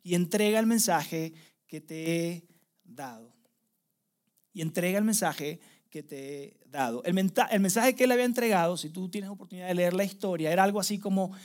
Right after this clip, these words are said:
"Ve a Nínive, dile a ese pueblo, dile a ese rey que si no se, eh, eh, si, si no se revierte sus acciones, si no deja la violencia, si no deja de ser injusto, si no deja sus caminos, voy a, a, a, a traer una, un-, una fuerte, ah,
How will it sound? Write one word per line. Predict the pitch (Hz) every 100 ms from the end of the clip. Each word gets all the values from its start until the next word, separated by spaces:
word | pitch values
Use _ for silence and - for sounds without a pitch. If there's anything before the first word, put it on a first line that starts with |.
| - -
"Ve | 170 226 254
a | 285
Nínive, | 294 269 247 240 226
dile | 170 262
a | 294
ese | 277 285
pueblo, | 247 233 226 208
dile | 175 240 294
a |
ese | - 277
rey | 247 214 214
que | 220
si | 202 208
no | 202 220 262 302
se, | - 285 294
eh, | - - - -
eh, | 233 208 220 220 220
si, | 214 233
si | - 226
no | 269
se | 262 320 294 - -
revierte | 214 214 226 220 294 302 302
sus | 285 262
acciones, | 269 - 226 220
si | -
no | 240
deja | 269 269
la | 302 285
violencia, | 254 233 233 226
si | 214
no | 233
deja | 269 269 294
de | 254
ser | 262
injusto, | 269 233 233 220
si | 247
no | 277
deja | 277 285 - -
sus | - - 262 254
caminos, | 233 220 269 320 226
voy | 247 277
a, | 277
a, | 240 - -
a, | - - 202 190 160
a | 185
traer | 214 254
una, | 277 277
un-, | 254 262
una | 254 277
fuerte, | 240 254 262 254 277 277 214 147 - - - -
ah, | 175 180 170 165 156 139